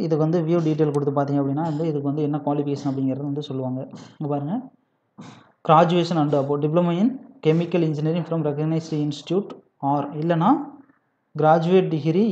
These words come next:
in science from a recognized university with physics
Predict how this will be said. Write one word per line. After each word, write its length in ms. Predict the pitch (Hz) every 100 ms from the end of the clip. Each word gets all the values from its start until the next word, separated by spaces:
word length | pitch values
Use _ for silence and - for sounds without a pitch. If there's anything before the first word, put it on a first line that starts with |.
| 170
in 80 | 226 220
science 340 | 151 160 185 - -
from 140 | 156 151 185
a 60 | 165
recognized 440 | 147 156 170 165 156
university 360 | 156 156 156 196 175
with 100 | 175 -
physics 380 | 156 180 160